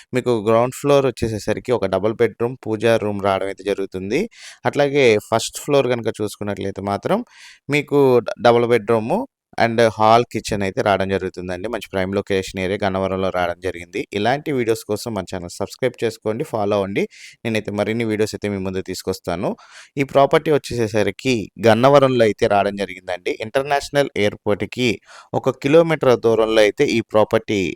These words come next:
మనకి సేల్కి రావడం అయితే జరిగింది. ఐదు సెంట్ల ఇల్లండి, అంటే రెండు వందల నలభై రెండు గజాలు కన్‌స్ట్రక్షన్ చేసిన ఇండిపెండెంట్ హౌస్ అన్నమాట.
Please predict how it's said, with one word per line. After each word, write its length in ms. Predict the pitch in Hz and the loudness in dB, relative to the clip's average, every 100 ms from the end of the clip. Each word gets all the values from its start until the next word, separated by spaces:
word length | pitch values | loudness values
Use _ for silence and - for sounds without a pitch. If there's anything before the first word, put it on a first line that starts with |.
| _ | _
మనకి 440 | 101 95 - 92 85 50 | -6 -6 -6 -6 -4 -4
సేల్కి 380 | - 107 107 113 | -2 0 0 4
రావడం 260 | 110 101 95 | 4 4 0
అయితే 180 | 98 | -4
జరిగింది. 480 | 92 92 90 95 143 214 - - - - - | -4 -4 -4 -2 -2 -2 -10 -20 -20 -8 4
ఐదు 240 | 117 147 | 6 6
సెంట్ల 420 | 156 139 127 143 139 117 104 107 | 2 0 0 4 6 6 6 2
ఇల్లండి, 500 | 110 120 104 107 185 - - - - | 4 4 4 4 2 0 -20 -20 -2
అంటే 280 | 117 113 147 | -2 4 4
రెండు 280 | 113 120 143 | 4 4 4
వందల 320 | 151 143 143 143 135 | 4 4 4 4 4
నలభై 340 | 117 117 123 117 | 2 4 4 4
రెండు 260 | 113 104 | 2 -2
గజాలు 540 | 98 101 117 139 120 92 _ _ _ _ _ _ _ - | 0 2 8 8 8 2 _ _ _ _ _ _ _ -4
కన్‌స్ట్రక్షన్ 540 | 120 117 131 - 120 113 | -4 0 0 0 -2 2
చేసిన 360 | 104 - 113 110 92 - | 2 0 0 0 0 -2
ఇండిపెండెంట్ 560 | 107 113 - 120 113 | -4 -2 0 0 0
హౌస్ 240 | 104 101 - | 0 -2 -2
అన్నమాట. 400 | 101 101 101 | -6 -4 -4